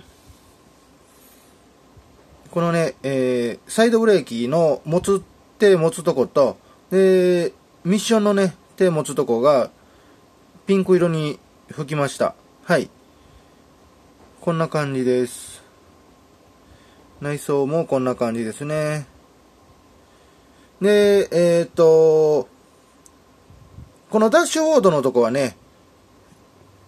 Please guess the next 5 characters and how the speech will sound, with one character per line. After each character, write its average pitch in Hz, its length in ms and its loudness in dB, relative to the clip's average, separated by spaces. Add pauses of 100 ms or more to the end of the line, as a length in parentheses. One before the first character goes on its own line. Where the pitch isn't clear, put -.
(960)
こ 156 140 -4
の 151 360 -4 (280)
パ 247 260 2
ー 214 460 -2
ル、 185 60 -14